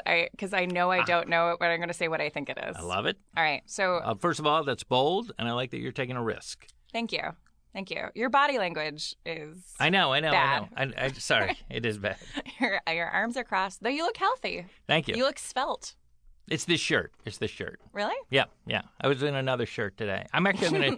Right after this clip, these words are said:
Speaker 2: I'm gonna dim these lights a little bit 'cause they're hurting my eyes. But go ahead.
Speaker 1: Okay.
Speaker 2: Keep talking about
Speaker 1: <laughs>
Speaker 2: your thing.
Speaker 1: All right. Uh, differences between the whiskeys. Irish whiskey, made in Ireland.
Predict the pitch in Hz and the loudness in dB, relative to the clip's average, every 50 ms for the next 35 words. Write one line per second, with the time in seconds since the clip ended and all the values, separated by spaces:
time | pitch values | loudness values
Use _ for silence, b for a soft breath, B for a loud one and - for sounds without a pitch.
0 | B B B B B B 151 175 180 175 160 147 170 165 160 151 135 120 139 123 | B B B B B B 2 2 2 2 4 2 2 2 2 0 0 2 2 2
1 | 120 - 123 113 113 110 104 92 92 82 - 104 98 101 90 107 104 101 98 98 | 2 2 0 0 2 0 0 -2 -4 -8 -8 -8 -6 -6 -4 -2 -2 -2 -2 -4
2 | 90 87 90 87 85 - - 117 117 104 - - - 139 139 - - 87 80 - | -6 -6 -8 -10 -12 -8 -2 -2 -2 -2 -2 0 2 4 4 4 2 0 -2 -6
3 | - - - 131 - - 143 123 - - 143 123 113 113 123 - - - - 285 | -10 -10 -10 -6 -2 0 0 0 0 -4 -8 -6 -6 -6 -6 -6 -10 -20 -20 -14
4 | - - 349 - 359 - - 247 - - 113 - - _ _ - - B B B | -10 -8 -8 -8 -6 -6 -6 -6 -6 -8 -10 -12 -12 _ _ -20 -12 B B B
5 | B B B B 262 B B 208 202 185 165 143 - _ - - 185 180 175 170 | B B B B -8 B B 4 4 4 4 2 0 _ 0 4 4 6 6 4
6 | 175 165 214 226 - 277 254 285 269 233 208 240 254 - - 254 254 254 262 254 | 2 0 -4 -4 -2 -2 -2 -2 -2 -2 -2 -6 -6 -6 -6 -4 -4 -2 -2 0
7 | 254 254 277 262 262 - - - - 170 160 151 139 143 147 180 175 - - b | 0 -2 -2 -2 -4 -6 -8 -8 -8 -8 -6 -6 -6 -8 -8 -10 -10 -14 -18 b
8 | b b b b b b b b - 190 233 269 269 - - - 185 180 - - | b b b b b b b b 2 4 4 4 4 2 0 -2 -4 -4 -4 -4
9 | 214 220 240 254 254 - _ _ _ _ - 240 233 247 269 277 285 285 277 285 | -4 -4 -4 -4 -6 -8 _ _ _ _ -8 -4 0 0 2 2 2 2 2 2
10 | 294 311 285 208 165 147 143 151 175 170 - - | 2 2 2 0 0 0 -2 -4 -6 -10 -12 -14